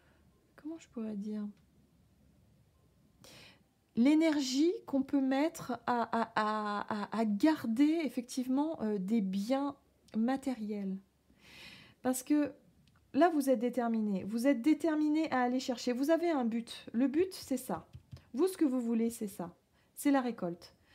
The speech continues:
C'est, euh, récupérer quelque part ce qu'on vous doit. Vous voyez ? Donc là, avec l'énergie du pape, c'est comme si à un moment donné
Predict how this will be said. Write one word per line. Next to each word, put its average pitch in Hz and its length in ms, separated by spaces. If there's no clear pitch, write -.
C'est, 285 480
euh, 190 420
récupérer 320 920
quelque 233 240
part 269 480
ce - 200
qu'on 277 200
vous 254 180
doit. 185 320
Vous 196 80
voyez ? 233 280
Donc 240 300
là, 320 440
avec 240 400
l'énergie 262 480
du 226 160
pape, 294 540
c'est 269 160
comme 285 140
si 339 360
à 247 60
un 247 80
moment 277 280
donné 277 520